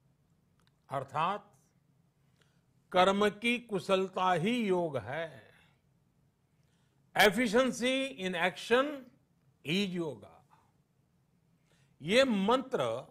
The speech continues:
सदा सर्वदा हमें सिखाता है कि योग के द्वारा जीवन में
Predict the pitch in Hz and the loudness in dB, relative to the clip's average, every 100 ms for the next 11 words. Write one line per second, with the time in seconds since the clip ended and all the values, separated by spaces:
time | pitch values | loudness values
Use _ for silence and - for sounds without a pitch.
0 | - _ _ _ _ _ _ - - 214 | -20 _ _ _ _ _ _ -20 -6 -2
1 | 226 277 302 269 - - 220 240 247 180 | 2 4 4 0 -6 -2 2 4 4 0
2 | 104 - _ _ _ _ _ _ _ _ | -4 -12 _ _ _ _ _ _ _ _
3 | _ _ _ 143 170 190 185 175 143 185 | _ _ _ -6 -2 -2 -2 -8 -2 0
4 | 202 214 143 135 127 120 120 _ _ _ | 2 0 0 -4 -10 -14 -20 _ _ _
5 | _ _ _ 196 175 139 147 180 214 233 | _ _ _ -6 -6 -4 4 6 6 4
6 | - 240 220 131 139 175 165 120 117 - | -2 0 0 0 0 0 0 -4 -10 -16
7 | _ _ _ _ _ _ _ _ - 110 | _ _ _ _ _ _ _ _ -20 -20
8 | 92 143 170 214 247 277 285 285 294 294 | -16 -8 -4 2 2 2 0 -2 -2 -6
9 | 466 | -16